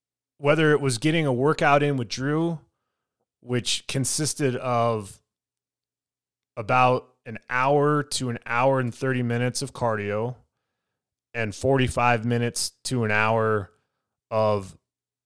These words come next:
dynamic exercises or weight training. In those days that I was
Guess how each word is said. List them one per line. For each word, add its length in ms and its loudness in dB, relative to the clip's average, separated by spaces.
dynamic 640 2
exercises 1000 -2
or 140 -8
weight 240 -6
training. 420 -12
In 340 2
those 340 4
days 480 -2
that 120 -4
I 180 0
was 640 -4